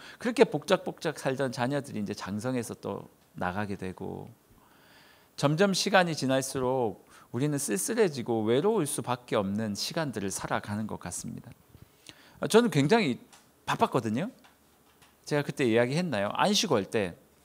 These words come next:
안식월 마지막 시작하는 그 전날까지 너무 바빴어요.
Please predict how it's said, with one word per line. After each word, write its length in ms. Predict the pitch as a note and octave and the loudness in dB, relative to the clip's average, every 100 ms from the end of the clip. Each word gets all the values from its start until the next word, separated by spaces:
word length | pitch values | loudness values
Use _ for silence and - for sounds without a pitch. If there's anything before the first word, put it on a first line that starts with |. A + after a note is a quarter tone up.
| _ _ _ _ _ _ - - | _ _ _ _ _ _ -16 2
안식월 760 | F3 G#3+ G3 F#3 D3+ C3+ - - _ _ | 4 4 2 4 6 4 0 -12 _ _
마지막 480 | A#2 C3 G#3 E3+ - | 0 2 4 4 4
시작하는 460 | - A#3 A3 A#3 F#3 | 2 4 4 4 2
그 140 | D#3 | 0
전날까지 760 | - E3 A#3+ D#4 G#3 C#3+ A#2 G#2 - | 0 0 4 4 4 0 -4 -6 0
너무 240 | D#4 C4+ | 4 4
바빴어요. 460 | C#3+ - G2+ - | 2 0 -6 -8